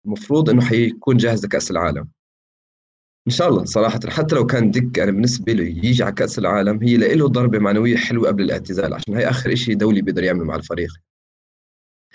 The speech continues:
بس على سيرة مالن مرة تانية، مالن بلش الموسم لعب مباراة واحدة كأنه، وبعديها إجت الإصابة تبعته. بالمباراة هي اللي لعبها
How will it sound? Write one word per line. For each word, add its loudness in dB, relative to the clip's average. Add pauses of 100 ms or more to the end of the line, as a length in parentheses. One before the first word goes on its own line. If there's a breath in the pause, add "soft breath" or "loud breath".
(120)
بس -10
على -2
سيرة 0
مالن 2
مرة -2
تانية، -2 (520 loud breath)
مالن 0 (320)
بلش 0
الموسم 2
لعب 0
مباراة 2
واحدة -2
كأنه، -14
وبعديها -2
إجت -4
الإصابة -4
تبعته. -14
بالمباراة 2
هي 2
اللي 2
لعبها -2